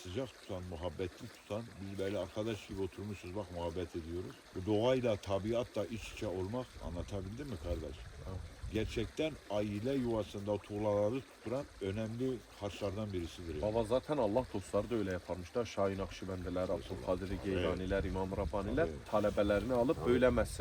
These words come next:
Speaker 1: Tabii.
Speaker 2: alanlara
Speaker 1: Tabii.
Speaker 2: çıkarmışlar, dere kenarlarına gelirmişler.
Speaker 1: Peygamber Efendimiz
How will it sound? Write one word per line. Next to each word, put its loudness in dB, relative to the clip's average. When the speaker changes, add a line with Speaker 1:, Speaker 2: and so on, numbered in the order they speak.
Speaker 1:
Tabii. 8
Speaker 2:
alanlara 6
Speaker 1:
Tabii. 0
Speaker 2:
çıkarmışlar, 4
dere 8
kenarlarına 2
gelirmişler. -2
Speaker 1:
Peygamber 6
Efendimiz 2